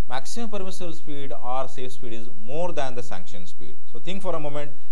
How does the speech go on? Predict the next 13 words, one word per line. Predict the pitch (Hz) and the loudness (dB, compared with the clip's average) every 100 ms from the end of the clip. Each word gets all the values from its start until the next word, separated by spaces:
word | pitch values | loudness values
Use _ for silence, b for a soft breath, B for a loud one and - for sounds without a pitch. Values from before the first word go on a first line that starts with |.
| B | B
and, | 120 120 123 | 0 0 0
uh, | 123 120 | 0 0
give | 117 123 | 0 0
me | 127 | 0
the | 123 117 117 110 | 0 0 0 0
answer | 113 - 107 | 0 0 0
whether | 104 | 0
it | 110 | 0
is | - | 0
a | 104 | 0
true | - 165 | 0 0
or | 170 104 104 - | 0 0 0 0
false. | 104 78 - - | 0 0 0 0